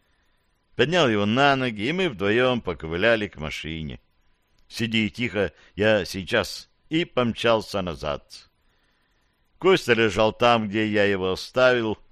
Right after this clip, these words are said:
Покойники, как известно, оживают только в фильмах ужасов. Я аккуратно извлёк еле заметную стрелку у него из щеки и не менее аккуратно забросил её в кусты.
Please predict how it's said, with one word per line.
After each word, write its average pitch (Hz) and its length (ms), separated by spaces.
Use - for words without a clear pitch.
Покойники, 123 640
как 95 260
известно, 95 720
оживают 165 520
только 135 360
в - 40
фильмах 131 480
ужасов. 95 640
Я 170 140
аккуратно 113 560
извлёк 113 540
еле 131 300
заметную 120 520
стрелку 120 520
у 113 60
него 117 220
из 113 120
щеки 107 600
и 170 140
не 156 160
менее 135 440
аккуратно 135 640
забросил 135 520
её 101 300
в - 100
кусты. 67 600